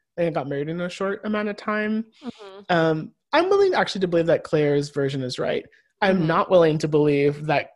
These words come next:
Speaker 1: that Dale's parents also, uh, met or, or were, that invol-, their meeting involved hitchhiking. Uh, I'm not willing to believe that for a fucking second.
Speaker 2: No
Speaker 1: No
Speaker 2: fucking
Speaker 1: way.
Speaker 2: way.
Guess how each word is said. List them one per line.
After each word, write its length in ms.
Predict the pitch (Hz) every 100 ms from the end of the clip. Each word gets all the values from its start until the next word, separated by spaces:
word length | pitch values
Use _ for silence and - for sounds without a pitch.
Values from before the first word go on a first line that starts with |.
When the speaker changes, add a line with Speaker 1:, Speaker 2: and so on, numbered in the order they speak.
| _ -
Speaker 1:
that 280 | 165 151
Dale's 380 | 151 156 160 160
parents 420 | - 160 151 147 - _
also, 840 | 185 214 226 - 147 120 120 156 - - -
uh, 420 | 156 143 139 123
met 500 | 156 151 151 - - - -
or, 160 | 175 151
or 220 | 170 165
were, 280 | 156 160 151
that 260 | 170 160 - -
invol-, 500 | 175 175 156 - 160
their 160 | 165
meeting 360 | 165 180 175 165
involved 500 | 165 160 151 139 143 -
hitchhiking. 800 | 185 - - 139 - 170 208 - 196 - - _ _
Uh, 180 | 165 156 151 -
I'm 240 | 247 233
not 180 | 208 214
willing 240 | 180 185
to 100 | 185
believe 320 | 175 165 160 165
that 220 | 160 -
for 160 | 160
a 60 | 147
fucking 580 | - - 196 190 196 180
second. 600 | - 151 - - - 196
Speaker 2:
No 400 | 196 208 214 220
Speaker 1:
No 300 | 208 208 220
Speaker 2:
fucking 300 | 233 233 190 -
Speaker 1:
way. 320 | 123 131 147
Speaker 2:
way. 440 | 170 165 67 190